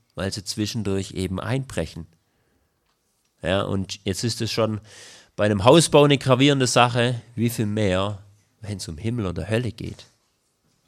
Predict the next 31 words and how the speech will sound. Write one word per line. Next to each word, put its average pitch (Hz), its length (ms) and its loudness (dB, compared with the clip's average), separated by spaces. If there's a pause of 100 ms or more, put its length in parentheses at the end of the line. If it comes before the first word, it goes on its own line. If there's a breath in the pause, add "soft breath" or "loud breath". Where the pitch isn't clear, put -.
(280)
soll 101 320 -2
das 95 260 -8
Fundament 90 680 -8
wirklich 95 380 -8
auch 92 260 -12
halten. 92 400 -10 (720 loud breath)
Deswegen 127 320 2
ist 113 160 -2
dieses 104 580 -2
Wort 110 260 2
gesund, 113 500 0
ja, 98 160 -2
wirklich 117 200 0
auch 98 80 -2
so 98 120 -6
ein 90 60 -6
Schlagwort 110 640 -4 (360 loud breath)
im 95 180 -8
Titusbrief, 127 800 -2
wo 101 100 -2
es 95 120 -8
um 92 160 -6
den, 92 220 -6 (340 soft breath)
ja, 107 180 0
wo 101 60 -2
es 101 100 -6
um, 104 80 -2
wirklich 107 140 -2
um 101 100 0
Gemeindebau 107 760 2
geht, 98 480 -2